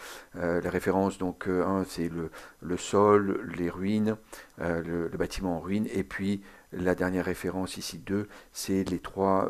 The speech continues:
euh, blocs qui viennent se rajouter, dont je pourrais avoir des variantes comme on va le voir, et construire ces variantes-là comme on va le voir donc, euh, dans,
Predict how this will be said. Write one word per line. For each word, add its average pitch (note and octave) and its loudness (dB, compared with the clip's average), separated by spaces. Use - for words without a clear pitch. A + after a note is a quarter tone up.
euh, F2 -2
blocs G2 0
qui - -10
viennent F#2 -2
se F#2 -6
rajouter, F2+ 2
dont G2 2
je G2 -2
pourrais G2 4
avoir F#2+ 6
des F2+ 2
variantes F2+ 0
comme F#2 -4
on F2+ -2
va E2+ 2
le - -8
voir, G2 4
et F#2 2
construire G2 -4
ces G2 -6
variantes-là F2 -2
comme F#2 -8
on F2+ -4
va E2+ 0
le D#2+ -6
voir F#2+ -2
donc, F2 -8
euh, F2+ -4
dans, F2+ -4